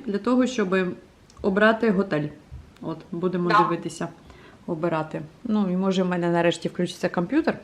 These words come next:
Speaker 1: і тоді мені буде видніше, а поки що ось так. От, я вже повечеряла і зараз буду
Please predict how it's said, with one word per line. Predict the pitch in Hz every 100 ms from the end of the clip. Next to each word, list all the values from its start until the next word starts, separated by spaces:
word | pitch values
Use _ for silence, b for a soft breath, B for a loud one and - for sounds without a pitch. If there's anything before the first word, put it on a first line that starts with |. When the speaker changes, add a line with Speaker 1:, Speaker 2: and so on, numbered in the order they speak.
| - - -
Speaker 1:
і | 165
тоді | - 160 214
мені | 220 180 180
буде | 170 170
видніше, | 160 170 156 147 -
а |
поки | 147 - 185
що | - -
ось | 170 -
так. | 131 139 - B B B B B B - -
От, | 151 147 -
я | 240 185
вже | 185 180 - - - - - - - - -
повечеряла | - 165 170 254 277 269 269 -
і | 208
зараз | 190 185 190 190 - - - 233 - -
буду | 165 156 165 170 156